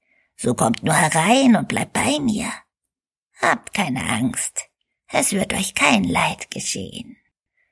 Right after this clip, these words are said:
Freundlich fasste sie die Kinder bei der Hand und führte sie ins Haus hinein. Dort ward ein gutes Essen aufgetischt,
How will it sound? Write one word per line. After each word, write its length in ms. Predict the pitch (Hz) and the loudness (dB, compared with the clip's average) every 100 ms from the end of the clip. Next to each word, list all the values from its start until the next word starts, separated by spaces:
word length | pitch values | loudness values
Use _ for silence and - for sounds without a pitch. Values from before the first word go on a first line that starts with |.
| _ | _
Freundlich 640 | - - 240 240 262 254 - | -4 4 6 6 2 -2 0
fasste 380 | 262 240 254 | 0 0 2
sie 100 | 247 | 2
die 160 | 240 233 | 4 0
Kinder 380 | - 175 160 147 | 0 0 2 0
bei 140 | 147 | -2
der 260 | 139 139 - | -2 -2 -2
Hand 300 | 175 214 - | -4 -6 0
und 180 | 247 247 | 0 0
führte 400 | - 160 - 139 | -2 -4 -4 -6
sie 160 | - | 0
ins 260 | 202 208 170 | 2 0 -2
Haus 220 | 151 139 | -6 -6
hinein. 460 | - - - - _ _ _ _ _ _ _ _ _ _ - | -8 -10 -12 -14 _ _ _ _ _ _ _ _ _ _ 4
Dort 280 | 190 190 | 4 4
ward 160 | 170 165 | 2 4
ein 180 | 180 185 | 2 6
gutes 380 | 254 262 214 - | 4 4 2 0
Essen 340 | 202 - - | -2 0 -2
aufgetischt, 840 | 139 135 - - - - - - | -4 -8 -10 -10 -10 -10 -14 -18